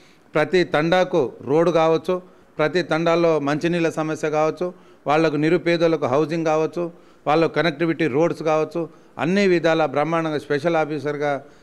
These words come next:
వేసి చేయాలని చెప్పేసి సీఎం గారే మాకు ఖుద్ చెప్పడం జరిగింది.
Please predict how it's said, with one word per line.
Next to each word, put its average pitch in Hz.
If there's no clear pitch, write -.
వేసి 175
చేయాలని 156
చెప్పేసి 151
సీఎం 160
గారే 156
మాకు 147
ఖుద్ 143
చెప్పడం 147
జరిగింది. 160